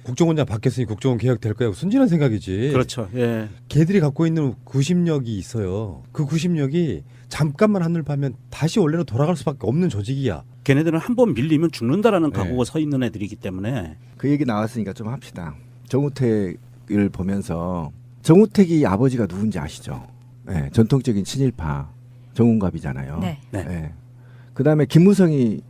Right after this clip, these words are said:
Speaker 3: 아버-, 아비가 누군지 아시죠?
Speaker 2: 어, 비행기 헌납했던.
Speaker 3: 네.
Speaker 2: 예.
Speaker 3: 제가 왜 이런 얘기를 하냐면, 이런 사람들이, 이런 사람들의 손자 자식들이 대부분의 그 당에 몰려 있어요.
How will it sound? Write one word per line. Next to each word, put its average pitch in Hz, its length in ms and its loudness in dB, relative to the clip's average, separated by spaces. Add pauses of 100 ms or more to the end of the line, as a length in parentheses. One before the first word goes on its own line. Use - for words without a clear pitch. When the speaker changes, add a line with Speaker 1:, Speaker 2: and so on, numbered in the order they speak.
(100)
Speaker 3:
아버-, 107 340 -2
아비가 107 360 0
누군지 98 340 -2
아시죠? 78 420 -8
Speaker 2:
어, 110 440 -6 (100)
비행기 135 320 -2
헌납했던. 110 680 -6 (120)
Speaker 3:
네. 85 240 -8
Speaker 2:
예. 90 260 -8 (400)
Speaker 3:
제가 165 220 6
왜 170 160 10
이런 143 260 6
얘기를 110 240 0
하냐면, 101 460 -2
이런 160 280 6
사람들이, 143 640 0 (340)
이런 156 340 4
사람들의 139 500 0
손자 190 440 2
자식들이 101 800 -2 (640)
대부분의 165 760 4 (360)
그 160 180 8
당에 110 360 0
몰려 104 400 2
있어요. 73 580 -6